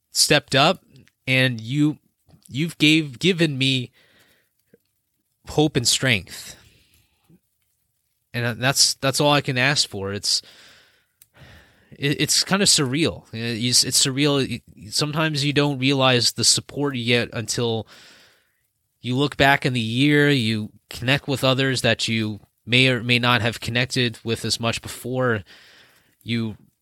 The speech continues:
bring back memories, but you create new ones. You know, you connect with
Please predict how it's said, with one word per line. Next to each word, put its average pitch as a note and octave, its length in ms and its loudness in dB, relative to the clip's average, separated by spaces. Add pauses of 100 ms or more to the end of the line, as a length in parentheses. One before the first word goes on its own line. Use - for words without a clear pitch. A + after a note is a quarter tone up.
(240)
bring E3+ 200 2
back D#3+ 240 2
memories, D3+ 360 2
but C3+ 200 -2
you C#3 60 0
create C#3+ 580 2
new B2+ 240 -4
ones. F#2+ 640 -2 (1080)
You - 100 -20
know, G#2+ 100 -14
you A2+ 400 -4 (140)
connect C#3 480 0
with - 480 -2